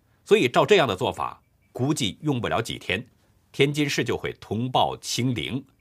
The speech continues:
但是不是能真的清零，大家都是老司机，都懂。今天有三位天津网友向我发来邮件。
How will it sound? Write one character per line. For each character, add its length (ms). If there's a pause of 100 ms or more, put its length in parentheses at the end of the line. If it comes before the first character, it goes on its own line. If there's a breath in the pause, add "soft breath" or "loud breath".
(920 soft breath)
但 140
是 260
不 80
是 180
能 260
真 240
的 80
清 320
零， 300 (260)
大 140
家 100
都 120
是 100
老 220
司 200
机， 320
都 160
懂。 160 (1400)
今 200
天 140
有 120
三 300
位 120
天 240
津 140
网 180
友 220 (240)
向 220
我 80
发 160
来 80
邮 160
件。 240